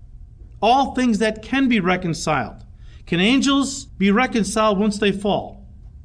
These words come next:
No. Can human beings be reconciled if they refuse to re-, repent and receive Christ?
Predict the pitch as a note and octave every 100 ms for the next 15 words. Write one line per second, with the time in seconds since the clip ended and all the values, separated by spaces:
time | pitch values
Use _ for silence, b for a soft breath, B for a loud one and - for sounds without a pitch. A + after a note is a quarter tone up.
0 | - - - E3+ C#3 G2+ - - - -
1 | - - - - - B B B G#3+ G#3+
2 | G#3 - - C#4 C4+ A#3 A3 D4 D4 A3
3 | G#3+ G3 G#3+ A3 G3 - F#3+ E3+ B2+ -
4 | F3+ F#3+ F3 E3+ G#3 G#3 F3+ F3+ F#3 F#3
5 | F3 - G3+ G3 E3 D#3 F3+ D3+ - C3+
6 | G#2